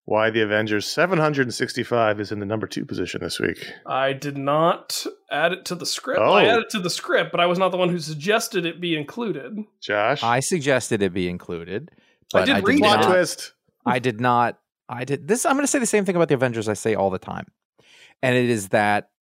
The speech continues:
Speaker 3: uh, when I look at this book, I kinda go, "Uh, I don't know," but I usually find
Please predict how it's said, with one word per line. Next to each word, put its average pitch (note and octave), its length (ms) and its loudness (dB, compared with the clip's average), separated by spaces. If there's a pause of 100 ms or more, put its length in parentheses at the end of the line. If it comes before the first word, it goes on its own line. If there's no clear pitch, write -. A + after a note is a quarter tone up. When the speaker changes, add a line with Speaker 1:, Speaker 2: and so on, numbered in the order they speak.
Speaker 3:
uh, G#2 240 2 (300)
when B2+ 220 -2
I G#2+ 440 2 (1300)
look D3+ 220 0
at F3+ 80 -2
this D#3+ 140 -6
book, C#3 280 -2
I A2 100 -2
kinda A#2 380 -4
go, G2+ 300 -2
"Uh, B2 420 -4
I B2+ 40 -4
don't C3 140 -6
know," C3 380 2 (480)
but C3+ 140 2
I C3+ 120 2 (260)
usually G3 680 0
find C#3 460 0